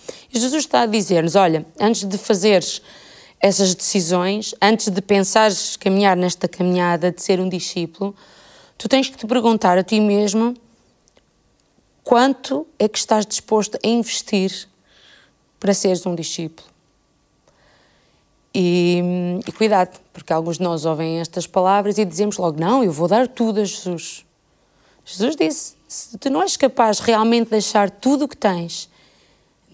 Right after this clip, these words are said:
nem que seja pai, mãe, sonhos, riquezas, o que for, e de me seguires, tu não és capaz de ser meu discípulo. E no final ele acrescenta: Realmente o sal é bom, mas se ele perder a sua qualidade,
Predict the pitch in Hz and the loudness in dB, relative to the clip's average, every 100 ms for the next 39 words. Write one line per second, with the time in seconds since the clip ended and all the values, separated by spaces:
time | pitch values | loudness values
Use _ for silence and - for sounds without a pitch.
0 | 175 180 175 170 156 165 170 180 180 170 | -4 -4 -4 -4 -4 -2 0 2 2 -2
1 | 156 151 170 160 - - 165 180 165 - | -4 -4 -4 -6 -6 -6 -6 -6 -6 -8
2 | 151 180 185 175 226 - - 214 175 - | -6 -2 -2 0 -2 -6 0 2 2 0
3 | _ - 165 - 226 214 - 180 196 - | _ -8 -6 0 0 0 -2 -2 -2 -2
4 | - - _ _ _ _ _ _ - 220 | -10 -14 _ _ _ _ _ _ -6 -2
5 | 208 208 - 214 - 190 185 - - - | 0 -2 -4 -6 -4 -6 -6 -8 -8 -8
6 | - - - - _ _ _ _ _ - | -10 -10 -10 -12 _ _ _ _ _ -4
7 | 208 226 226 240 285 277 294 302 - - | 0 0 2 2 4 6 4 2 -2 0
8 | 170 143 156 - _ _ - - - - | 0 -2 -8 -12 _ _ -20 -20 -20 -20
9 | - - - - - _ _ _ _ - | -20 -20 -20 -20 -20 _ _ _ _ -4
10 | - 208 214 220 254 285 - 247 233 - | 4 4 6 6 4 2 -4 -4 -2 2
11 | 214 214 - 233 208 190 170 - _ _ | 4 2 2 2 4 2 2 -6 _ _
12 | - 208 208 - 294 262 247 208 196 190 | 0 2 4 4 2 2 2 4 4 4
13 | 185 - 247 226 214 196 175 170 180 | 2 0 2 2 4 4 4 2 0